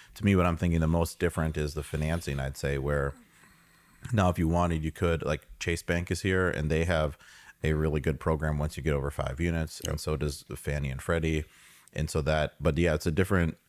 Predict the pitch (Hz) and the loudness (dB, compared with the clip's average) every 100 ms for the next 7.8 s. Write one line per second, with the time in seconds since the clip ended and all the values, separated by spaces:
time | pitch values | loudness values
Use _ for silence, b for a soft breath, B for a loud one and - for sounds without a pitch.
0 | b b b 107 95 80 80 85 82 78 | b b b 0 2 2 2 2 0 0
1 | 78 73 82 76 69 80 - 85 82 78 | 0 0 0 0 -4 -6 -2 0 0 0
2 | 78 - 76 78 - 69 80 87 82 - | -4 -4 -4 -4 -4 -4 -2 -2 -4 -6
3 | - - 76 76 73 - 69 69 - 78 | -12 -10 -4 -4 -4 -6 -6 -6 -4 -4
4 | 69 - 76 78 73 73 76 69 69 64 | -4 -8 -4 -4 -4 -6 -6 -4 -8 -6
5 | 67 60 64 69 73 71 67 69 71 69 | -6 -6 -6 -6 -4 -6 -6 -6 -4 -6
6 | - 82 - 76 71 67 65 62 - 64 | -6 -6 -4 -4 -2 -4 -6 -8 -10 -10
7 | 64 65 - 76 71 76 71 - | -10 -12 -12 -12 -8 -6 -6 2